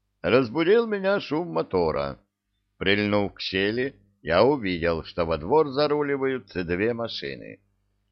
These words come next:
грузовик и лоханка, кюбельваген. Из грузовика попрыгали солдаты, человек десять, и сноровисто построились.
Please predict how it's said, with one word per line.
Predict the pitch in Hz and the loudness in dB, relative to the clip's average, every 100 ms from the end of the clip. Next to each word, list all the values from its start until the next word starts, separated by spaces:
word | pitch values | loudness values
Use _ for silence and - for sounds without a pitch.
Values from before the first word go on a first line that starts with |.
| - | -8
грузовик | 87 90 82 76 123 143 - _ _ _ | -6 -4 -2 0 0 -2 -6 _ _ _
и | - 82 | -8 0
лоханка, | 107 101 95 85 - 64 60 _ _ | 2 2 2 2 -2 -8 -8 _ _
кюбельваген. | - 101 67 78 76 71 60 55 57 - _ _ _ _ _ _ _ _ _ - | -4 -4 -2 -4 0 0 0 -6 -14 -16 _ _ _ _ _ _ _ _ _ -6
Из | 85 95 | -2 -2
грузовика | 82 95 80 95 90 90 95 | -2 -2 0 0 2 4 4
попрыгали | 92 90 85 87 85 80 | 4 0 0 0 -2 -4
солдаты, | - 76 64 71 76 104 113 | -4 -4 -2 -2 -2 -4 -6
человек | - 69 67 80 90 | -8 -8 -6 -6 -6
десять, | 92 67 71 69 _ _ _ _ _ _ | -6 -6 -10 -14 _ _ _ _ _ _
и | 156 190 | -2 -2
сноровисто | 185 - 82 82 110 175 165 - - 127 | -2 -4 -2 -2 0 0 0 -6 -4 -4
построились. | - 160 - - - 71 71 69 67 62 - | 0 -2 -2 -8 -6 -2 -2 -2 -6 -10 -16